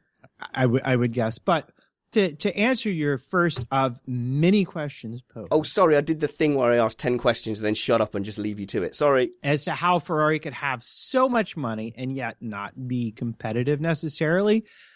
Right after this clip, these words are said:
Speaker 1: my response to that would be, have you ever bothered to look at the country of Italy properly?
Speaker 2: I have been there recently, and I, I,
Speaker 1: Yeah, I
Speaker 2: fantastic,
Speaker 1: just,
Speaker 2: a
Speaker 1: I'm, I'm
Speaker 2: fantastic
Speaker 1: just
Speaker 2: country.
Speaker 1: saying, they're, they have a bit of a reputation from time to time, and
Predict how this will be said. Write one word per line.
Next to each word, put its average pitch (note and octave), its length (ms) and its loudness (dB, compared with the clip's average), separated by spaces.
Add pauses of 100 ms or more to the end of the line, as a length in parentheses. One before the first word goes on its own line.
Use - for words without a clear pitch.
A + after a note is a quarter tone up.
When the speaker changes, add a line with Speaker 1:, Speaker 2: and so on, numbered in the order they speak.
(180)
Speaker 1:
my E3 400 2
response F#3+ 680 -2
to F3 160 -4
that B2 340 -2
would B2 180 -4
be, A2 260 -4 (200)
have C#3+ 180 -4
you G3 160 2
ever F#3+ 200 2
bothered C3+ 500 2
to D3+ 80 -4
look C3 180 -2
at D#3+ 100 -6
the B2+ 80 -8
country C3+ 420 -2
of A2+ 180 -4
Italy A#2 340 -2
properly? F3 640 -2
Speaker 2:
I A3 200 0 (160)
have A2+ 240 -2
been C#3 180 4
there C3 180 4
recently, A#2 560 -2
and G#2+ 140 2
I, G#2 60 2
I, C3+ 500 -8
Speaker 1:
Yeah, A2 140 -2 (100)
I - 60 -10
Speaker 2:
fantastic, G#3 580 0
Speaker 1:
just, - 40 -8
Speaker 2:
a D#3+ 100 -4
Speaker 1:
I'm, A3 80 2
I'm G#3+ 80 4
Speaker 2:
fantastic A3+ 340 0
Speaker 1:
just - 120 -2
Speaker 2:
country. E4 200 2
Speaker 1:
saying, G#3+ 560 2
they're, G3+ 240 6
they G3 200 0
have G#3 260 -4
a A3 60 -4
bit G#3 180 -2
of G3+ 80 -4
a G3 40 -4
reputation G#3+ 1000 0
from F#3+ 180 0
time D#3 360 0
to C#3+ 120 -2
time, A2 560 -8
and E3 400 -10